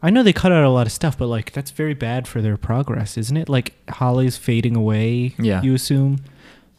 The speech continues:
Speaker 2: Well, the idea is that Dio has been s-, sending a-, all these people their way, really impeding their progress. Like, if they had just taken a plane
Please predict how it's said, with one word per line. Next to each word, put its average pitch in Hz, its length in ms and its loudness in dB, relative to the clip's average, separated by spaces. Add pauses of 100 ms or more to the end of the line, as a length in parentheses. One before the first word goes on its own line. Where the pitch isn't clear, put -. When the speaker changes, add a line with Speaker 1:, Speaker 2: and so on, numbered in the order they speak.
(420)
Speaker 2:
Well, 143 80 0
the 143 100 4
idea 147 240 4
is 117 100 0
that 107 180 -2
Dio 117 260 4
has 101 140 2
been 98 340 2 (160)
s-, - 320 -8 (160)
sending 110 400 0
a-, 101 220 0
all 104 160 2
these 98 140 -2
people - 280 -2
their 82 160 0
way, 90 320 -2
really 110 320 2
impeding 101 320 -2
their 95 80 -2
progress. 131 380 -2
Like, 110 100 -2
if 110 100 -4
they 117 100 0
had 110 280 -2
just - 240 -4
taken - 240 -2
a 139 60 -2
plane 113 560 0